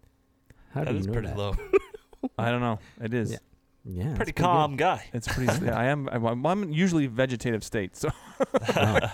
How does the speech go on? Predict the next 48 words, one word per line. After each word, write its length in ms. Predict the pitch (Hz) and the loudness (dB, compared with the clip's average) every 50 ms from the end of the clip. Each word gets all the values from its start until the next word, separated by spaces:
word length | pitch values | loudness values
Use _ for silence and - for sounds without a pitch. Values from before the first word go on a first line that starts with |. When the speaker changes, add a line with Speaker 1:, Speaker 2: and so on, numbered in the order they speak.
| - - 117 226 - | -2 -2 -2 -2 0
Speaker 3:
I'm 120 | - 233 | 2 4
usually 200 | 240 - 160 - | 4 4 4 2
Speaker 1:
Yeah. 60 | 208 | 2
Speaker 3:
on 20 | - | 2
the 100 | - 196 | 2 0
couch. 300 | - - - 160 143 - | 0 2 4 4 4 4
So 120 | - 147 143 | 2 2 4
Speaker 2:
What 100 | 147 156 | 4 4
Speaker 3:
it 100 | 156 170 | 6 6
Speaker 2:
are 80 | 175 | 6
you 60 | 160 | 6
Speaker 3:
doesn't 20 | 147 | 4
have 140 | 147 139 - | 2 0 2
Speaker 2:
doing? 220 | - 147 117 104 | 2 4 4 4
Speaker 3:
much 20 | 104 | 4
opportunity 340 | 104 117 131 127 120 113 113 | 4 4 4 6 6 6 6
to 200 | 110 104 104 101 | 4 4 4 2
Speaker 2:
Chilling. 120 | 101 104 | 2 2
Speaker 3:
get 80 | 127 131 | 2 2
higher 120 | 156 143 - | 2 4 4
Speaker 1:
Yeah, 80 | 131 127 | 4 6
Speaker 3:
than 140 | 110 117 - | 6 4 4
Speaker 1:
but 160 | - 160 - - | 2 -2 -2 -2
Speaker 3:
that. 200 | - - - - | -8 -10 -8 -6
Speaker 1:
years 420 | 113 117 120 131 143 143 139 127 117 | -4 0 4 8 8 8 8 8 6
of 140 | 123 104 - | 4 4 4
training. 680 | - - 135 127 127 120 117 110 107 107 101 101 104 - 539 466 | 4 6 6 6 6 6 6 6 4 4 2 2 2 0 0 4
Speaker 3:
<laughs> 40 | - - - - | 2 2 2 2
That's 200 | - - - - | -2 -4 0 2
right. 340 | 196 - - - - 135 - - - - - - 131 127 - - - - _ _ _ - - - | 2 2 2 2 0 0 0 -2 -2 -4 -2 -4 -6 -6 -6 -10 -20 -20 _ _ _ -14 -8 -6
Yeah, 120 | 107 98 - 104 | -6 -6 -4 -6
no, 160 | 98 98 - - - - - - - - | -8 -8 -10 -12 -18 -20 -20 -20 -20 -18
exactly. 380 | - 117 113 101 98 - - 98 - - - - - | -14 -10 -10 -10 -10 -12 -14 -16 -16 -18 -16 -6 -4
Speaker 2:
I've 120 | 117 107 | -4 0
been 160 | - 110 98 | 0 -2 0
ready 200 | 95 98 98 98 | 0 0 0 -2
for, 140 | 92 - - - - 104 | -4 -6 -10 -14 -12 -12
for 160 | - - 101 90 | -8 -6 -6 -4
this 180 | 95 98 - - | -4 -6 -6 -6
for 160 | - - 95 | -8 -10 -10
years. 380 | 95 98 143 127 107 92 - - | -10 -8 -6 -4 -4 -4 -4 -6
Speaker 3:
I've 100 | 110 104 | -4 -2
been 100 | 104 101 | 0 0
Speaker 1:
Yep. 180 | 104 104 107 - | 2 2 0 0
Speaker 3:
preparing 240 | 107 95 95 92 90 | -2 -4 -6 -6 -8
it 80 | - - | -10 -12
for 100 | - 98 | -12 -10
my 100 | 98 | -10